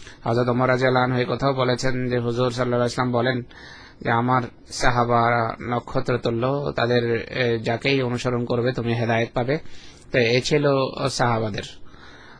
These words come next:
অব্যাহত চেষ্টা এবং সংগ্রামের, এ, ব্যাপার। এ, সাহাবারা নিজেদের নফসকে পবিত্র করার জন্য এমনটি করেছেন।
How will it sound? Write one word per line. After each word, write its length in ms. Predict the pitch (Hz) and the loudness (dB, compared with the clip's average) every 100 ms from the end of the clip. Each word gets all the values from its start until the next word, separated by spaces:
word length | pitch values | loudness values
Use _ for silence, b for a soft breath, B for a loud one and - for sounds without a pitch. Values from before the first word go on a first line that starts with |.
| - | -6
অব্যাহত 720 | 113 117 120 123 120 120 117 113 B B B - | -2 0 2 0 2 2 0 -4 B B B -4
চেষ্টা 440 | 127 - - 117 113 | -2 -2 0 0 0
এবং 580 | 117 117 117 117 117 110 101 - B B B B - - | 0 -2 -2 -2 -2 -4 -10 -20 B B B B -20 -16
সংগ্রামের, 800 | - - 123 113 113 113 117 117 | -8 -4 -2 0 0 0 0 0
এ, 520 | 110 - - 101 101 - | -2 -6 -6 -4 -6 -4
ব্যাপার। 340 | 120 117 131 | -4 -2 -2
এ, 460 | 139 135 - 120 117 | -2 -4 -2 0 -2
সাহাবারা 360 | 123 117 120 | -2 0 0
নিজেদের 320 | 117 120 120 | 0 0 0
নফসকে 320 | 120 120 - 123 | 0 0 -2 -4
পবিত্র 380 | 117 120 120 | -2 -2 -2
করার 280 | 131 123 120 | -2 -2 -2
জন্য 260 | 117 120 117 | -2 -2 -2
এমনটি 300 | 113 117 117 | -2 -2 -2
করেছেন। 440 | 117 117 123 135 | -2 -2 -2 -4